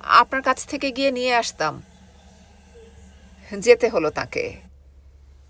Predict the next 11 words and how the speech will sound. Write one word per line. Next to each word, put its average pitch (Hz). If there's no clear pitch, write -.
গিয়ে 330
মনে 311
হলো 269
ছেলেটি 302
তাকে 294
ইচ্ছে 269
করেই 330
বোধহয় 220
এনেছে। -
বিশাল 226
পরিবার, -